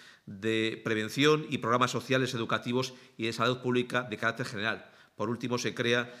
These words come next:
la Comisión de Coordinación Técnica de Juego Responsable. En definitiva,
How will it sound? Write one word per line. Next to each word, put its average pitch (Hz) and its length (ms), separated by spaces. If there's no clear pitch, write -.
la 107 200
Comisión 113 440
de 123 100
Coordinación 117 560
Técnica 117 400
de 107 80
Juego 113 220
Responsable. 110 500
En 107 60
definitiva, 143 520